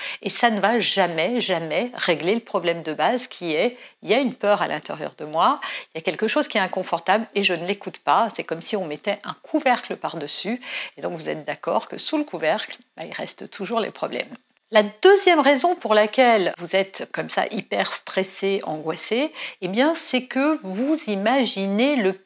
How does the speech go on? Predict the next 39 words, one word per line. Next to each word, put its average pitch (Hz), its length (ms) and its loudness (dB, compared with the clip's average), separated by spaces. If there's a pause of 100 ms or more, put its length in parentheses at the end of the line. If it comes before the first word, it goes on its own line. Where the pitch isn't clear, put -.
(100)
pire. 269 720 4
Voilà. 202 420 4 (240)
Dans 269 160 8
votre 294 300 4
esprit, 262 460 2
vous 240 180 2
avez 233 180 4
fabriqué 233 560 2
le 208 140 4
pire - 420 2
scénario, 220 560 2
que - 80 -4
ce - 80 -2
soit 302 240 2
conscient 302 640 0
ou 262 100 -2
pas. - 280 2 (260)
C'est-à-dire 277 480 4
qu'à 226 140 4
chaque 311 320 4
fois 294 320 8
que 294 100 -6
vous 233 60 0
devez 202 240 2
entamer 202 420 2
un 196 80 2
nouveau 175 220 0
projet, 214 720 2
euh, 165 160 0 (320)
faire - 160 2
quelque 214 260 2
chose, 339 380 4
eh 240 60 2
bien, 349 420 4
au 277 120 4
lieu 330 180 4
de 240 80 -8
vous 240 100 -2
projeter, 240 760 2